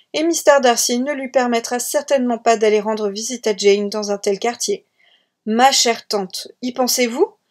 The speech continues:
Mister Darcy a peut-être entendu parler d'une certaine rue qu'on appelle Gracechurch Street, mais un mois d'ablution lui semblerait à peine suffisant pour s'en purifier si jamais il y mettait les pieds,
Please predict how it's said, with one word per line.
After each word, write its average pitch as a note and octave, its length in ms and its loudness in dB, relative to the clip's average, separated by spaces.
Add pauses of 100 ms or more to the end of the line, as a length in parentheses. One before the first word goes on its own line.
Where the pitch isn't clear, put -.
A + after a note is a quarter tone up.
(420)
Mister C4 460 4
Darcy B3 440 0
a D#4 80 -2
peut-être C4+ 360 -2
entendu G#3+ 320 -2
parler G#3+ 320 0
d'une G3 200 -6
certaine A#3+ 500 -2
rue A#3+ 220 -4
qu'on G3 200 -4
appelle G#3 380 -2
Gracechurch G#3+ 640 -2
Street, - 500 -6 (560)
mais D4+ 260 -2
un F4+ 120 2
mois A#3+ 240 6
d'ablution B3+ 640 -2
lui B3 160 -8
semblerait A#3+ 560 0
à C#4+ 80 0
peine B3 280 0
suffisant A3 500 -6
pour B3+ 200 -12
s'en B3+ 200 -4
purifier A#3 640 -4 (280)
si F#4+ 220 2
jamais A#3+ 320 4
il B3+ 140 -4
y A#3 80 -2
mettait A3+ 320 -2
les G3 100 6
pieds, - 380 -6